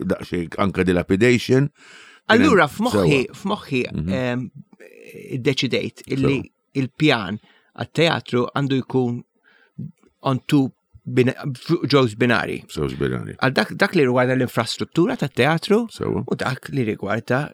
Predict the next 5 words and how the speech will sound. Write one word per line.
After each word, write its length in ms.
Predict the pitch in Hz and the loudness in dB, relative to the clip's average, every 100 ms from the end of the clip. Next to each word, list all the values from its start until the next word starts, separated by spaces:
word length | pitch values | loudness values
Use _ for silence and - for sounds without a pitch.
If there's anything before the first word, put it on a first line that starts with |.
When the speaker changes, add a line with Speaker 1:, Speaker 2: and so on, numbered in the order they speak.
| _ | _
Speaker 2:
l-element 720 | - 113 117 120 107 104 107 | -10 -4 -2 0 0 -2 -4
artistiku 580 | 147 135 117 - - 127 | -6 -4 -6 -6 -4 -2
u 140 | 123 101 | -2 -4
l-produzzjonijiet. 880 | - 107 104 - 92 98 98 - - | -4 -6 -6 -6 -6 -6 -10 -16 -14
Speaker 1:
Sewa. 440 | - 64 - - | -12 -10 -8 -10